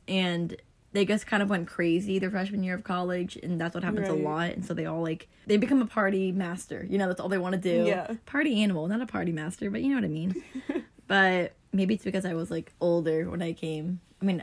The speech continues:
Speaker 1: I was not older. I was just a junior. But, yeah, I guess it's different timelines, maybe.
Speaker 2: Yeah.
Speaker 1: You
Speaker 2: I
Speaker 1: know?
Speaker 2: mean, I think it can be fun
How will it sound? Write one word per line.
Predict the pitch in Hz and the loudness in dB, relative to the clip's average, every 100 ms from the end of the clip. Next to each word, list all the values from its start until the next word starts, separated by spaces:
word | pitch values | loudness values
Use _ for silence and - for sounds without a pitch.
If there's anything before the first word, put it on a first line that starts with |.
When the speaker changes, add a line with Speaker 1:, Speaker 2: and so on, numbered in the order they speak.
| - | -6
Speaker 1:
I | 170 | -10
was | 170 | -8
not | 165 | -10
older. | 139 151 139 120 | -8 -8 -6 -8
I | |
was | 170 | -10
just | - - | -12 -14
a | 170 | -6
junior. | 151 147 147 180 - | -4 -4 -4 -4 -4
But, | 180 175 170 - _ _ _ _ - | 0 2 2 -2 _ _ _ _ -4
yeah, | 220 | 0
I | 190 | 2
guess | 214 | 2
it's | 247 254 | 0 -2
different | 247 214 | -2 -2
timelines, | 196 220 226 165 180 | 0 0 0 -2 -6
maybe. | - - - 196 - _ - | -8 -8 -6 -6 -8 _ -10
Speaker 2:
Yeah. | 202 196 190 190 _ - | -8 -8 -10 -14 _ 0
Speaker 1:
You | 262 | 2
Speaker 2:
I | 277 | 4
Speaker 1:
know? | |
Speaker 2:
mean, | 285 | 2
I | 277 302 | 0 0
think | 339 359 | -4 -4
it | 349 | -6
can | 320 285 | -6 -4
be | 254 | -4
fun | 233 196 190 190 190 185 | -2 -2 0 0 -2 -4